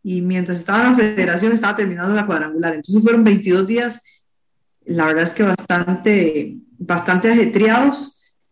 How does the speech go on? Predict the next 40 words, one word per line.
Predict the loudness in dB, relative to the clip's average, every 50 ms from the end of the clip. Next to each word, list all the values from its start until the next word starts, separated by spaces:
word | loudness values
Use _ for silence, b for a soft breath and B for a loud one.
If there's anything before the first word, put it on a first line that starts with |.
| _ _ _
pero | _ 0 0 2 2
una | 2 2 4 4 4
vez | 4 2
que, | 2 2 2 2 2 0 -2
que | -4 -4
ya | -2 -2 -2 -2
pasó | -2 -2 0 0
ese | 2 2 0
tiempo, | 0 0 0 0 0 0 0 -2 -4 -4
pues, | -2 -4 -4 -4 -6 -10 -16 -20 -20 -20 _ _ _ _ _ _ _ _ _ _ _ _ _ _ _ _
eh, | -6 -2 0 0 0 0 -2 -6 -6 -8 -12 -12 -12 -12
empezaron | -14 _ -8 -6 -4 -2 0 0 2 2
dos | 2 2 2 4
años | 4 4 4 4 4 2 -2 -6 -8
en | -8 -6 -4 -4 -4 -2 -2
la | -4 -4
parte | -4 -4 -6 -4 -6 -6
de | -6
preparación | -6 -8 -6 -4 -4 -4 -4 -4 -4
física | -2 -2 -2 -2 -2 -4 -2 -2 0 0 -2 -4 B B B B B _ _ _ _ _ _ _ _ _ _ _
de | -4 0 2 4
un | 4 4 4
gran | 4 4 4
aprendizaje, | 4 4 2 2 0 -2 -4 -4 -2 0 2 2 2 2 0 -2
te | -4 -4
das | -6 -6 -8 -6
cuenta | -4 -2 -2 -2 -2 -2 -2 0
de, | 0 0 0 -2 -4 -6 -10 -12
de | -4 0 2 2
lo | 2 2 0 -2
que | -2 -2 0 0 0
es | -2 -4 -6 -12 -16 -16 -16 -14 -8
y | -6 -4 -2
lo | -2 -2 -2
que | -4 -4 -6
se | -6 -6
acerca | -4 -2 -4 -2 -2 -2 -2
al | 0 0
alto | 0 -2 -2 -2
rendimiento. | -2 0 0 0 0 0 0 0 0 0 0 0 0 0 0 0 -2